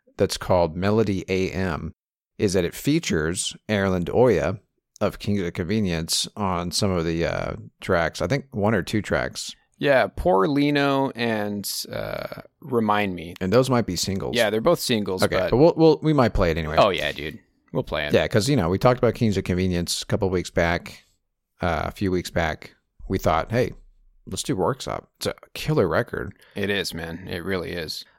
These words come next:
Speaker 1: Uh, lots of singles on here. We may have to, we're gonna have to dig a little to find the, the good tunes on here. But, um, anyway, so that's, that's what we'll do after that, and then maybe we'll, we'll stay in that pocket for a little bit.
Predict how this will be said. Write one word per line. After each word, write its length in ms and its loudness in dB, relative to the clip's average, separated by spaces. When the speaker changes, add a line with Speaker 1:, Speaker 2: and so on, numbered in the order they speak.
Speaker 1:
Uh, 440 -4
lots 280 2
of 60 -6
singles 280 -2
on 160 -2
here. 240 -4
We 60 -8
may 100 -4
have 120 -6
to, 100 -4
we're 60 -8
gonna 80 0
have 80 -4
to 80 -2
dig 220 2
a 40 4
little 220 2
to 100 -6
find 300 -4
the, 120 -6
the 120 -6
good 240 -4
tunes 420 -4
on 160 -4
here. 220 -8
But, 220 -4
um, 360 -6
anyway, 220 6
so 120 2
that's, 260 4
that's 240 0
what 100 4
we'll 80 2
do 200 6
after 200 4
that, 220 4
and 120 0
then 100 4
maybe 280 4
we'll, 480 6
we'll 200 0
stay 680 4
in 140 0
that 220 -2
pocket 380 0
for 120 -4
a 40 0
little 180 0
bit. 300 -4